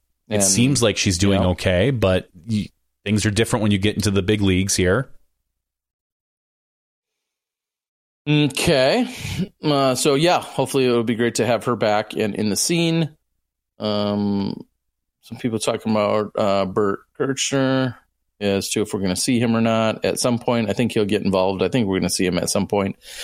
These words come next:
Speaker 2: Um, it's, Terry on the internet cuts out from time to time.
Speaker 1: It gets a little glitchy every once in a while where you, your audio kinda stutters.
Speaker 2: Yeah.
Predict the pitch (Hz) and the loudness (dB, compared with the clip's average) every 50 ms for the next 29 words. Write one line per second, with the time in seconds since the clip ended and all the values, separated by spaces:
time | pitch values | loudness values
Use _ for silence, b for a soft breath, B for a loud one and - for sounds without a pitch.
0 | B B B B B 107 107 101 98 95 92 92 92 90 90 90 - - - _ | B B B B B 0 2 2 4 2 2 2 2 2 0 0 -2 -4 -8 _
1 | _ _ _ - - - - _ _ _ _ _ _ - - - _ _ _ _ | _ _ _ -20 -20 -20 -20 _ _ _ _ _ _ -20 -20 -20 _ _ _ _
2 | _ _ _ _ _ _ _ _ _ _ _ _ _ _ _ _ _ _ _ _ | _ _ _ _ _ _ _ _ _ _ _ _ _ _ _ _ _ _ _ _
3 | _ - - - - _ _ _ _ _ - - 143 127 120 113 110 104 104 104 | _ -20 -14 -14 -14 _ _ _ _ _ -4 0 0 2 2 2 2 2 0 0
4 | - - 123 123 120 120 117 - - - - 123 - - 123 110 - - 113 107 | 0 2 2 2 2 2 0 0 -2 -2 -4 -2 0 0 -2 -2 0 -2 -2 -2
5 | - - 131 120 120 110 - - - 123 113 113 113 113 110 107 - B B B | -2 -2 0 0 0 0 -2 0 0 0 0 2 2 2 0 -2 -4 B B B
6 | B B B B B B B _ _ _ _ _ _ _ _ - 156 - 208 - | B B B B B B B _ _ _ _ _ _ _ _ -10 -4 -4 -2 0
7 | 226 196 147 123 110 113 120 117 - - 113 101 104 101 101 95 - 110 101 98 | 2 2 2 2 2 2 2 2 2 0 2 2 2 2 2 2 0 2 2 2
8 | 95 95 101 104 101 104 - 117 110 101 101 104 - - 113 110 107 110 107 104 | 2 4 4 4 2 2 0 0 2 2 2 2 2 2 2 2 4 4 2 2
9 | - - 110 107 104 98 - - - - 107 101 101 104 104 104 160 160 151 139 | 2 0 0 0 0 0 0 0 0 2 2 4 4 4 4 4 4 4 4 2
10 | 135 | 2